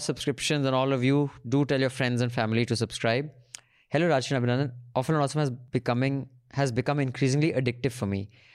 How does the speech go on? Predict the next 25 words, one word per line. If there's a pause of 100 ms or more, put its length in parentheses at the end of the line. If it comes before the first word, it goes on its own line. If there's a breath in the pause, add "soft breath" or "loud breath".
(140 soft breath)
and
also
supremely
distracting
because
I
had
to (520 soft breath)
undo
a
significant
portion
of
a
crochet
project (320 soft breath)
as
I
cracked
up
on
Abhinandan's
dad
jokes. (580 soft breath)
What